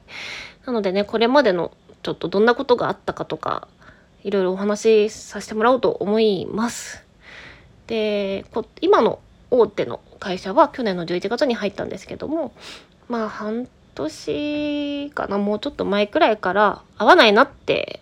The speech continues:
思いました。で、理由は二つで、完全リモートワークがちょっと難しい、私の気持ち的に難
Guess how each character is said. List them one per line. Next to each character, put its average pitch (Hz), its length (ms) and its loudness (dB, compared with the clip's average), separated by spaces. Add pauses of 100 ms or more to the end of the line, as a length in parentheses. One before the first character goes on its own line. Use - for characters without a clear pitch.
思 185 240 -6
い 208 60 0
ま 202 120 0
し 214 80 -10
た。 - 160 -12 (540)
で、 185 360 -4 (720)
理 233 160 0
由 320 140 4
は 392 160 6
二 - 260 -4
つ 196 160 -4
で、 262 280 0 (360)
完 277 280 0
全 285 200 4
リ 262 100 2
モ 262 200 2
ー - 20 -4
ト 254 120 0
ワ 247 140 4
ー 233 40 0
ク - 160 -14
が 254 280 6 (640)
ち - 60 -16
ょ - 40 -16
っ - 20 -20
と 185 120 -4
難 185 400 2
し 180 340 -6
い、 - 40 -14
私 180 320 -8
の 185 100 0
気 185 120 -6
持 175 100 -4
ち - 80 -12
的 196 160 -2
に 214 60 4
難 175 120 0